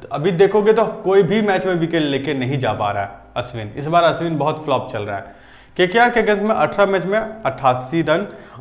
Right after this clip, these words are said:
और तेईस विकेट लिया है, इसलिए मैं बोल रहा हूँ। देखो, record अच्छा है, केकेआर के against में अठारह मैच में तेईस विकेट लिया है,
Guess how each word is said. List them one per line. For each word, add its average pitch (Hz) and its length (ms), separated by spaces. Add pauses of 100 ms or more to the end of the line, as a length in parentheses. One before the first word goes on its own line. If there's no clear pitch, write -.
और 156 60 (160)
तेईस 143 280
विकेट 113 220
लिया 107 220
है, 101 120 (680)
इसलिए 277 280
मैं 214 180
बोल 139 120
रहा 123 120
हूँ। 107 160
देखो, 196 180
record 233 380
अच्छा 240 240
है, 143 380
केकेआर 214 340
के 226 120
against 208 180
में 226 120
अठारह 214 300
मैच 208 180
में 233 300 (1000)
तेईस 208 280
विकेट 139 300
लिया 120 220
है, - 220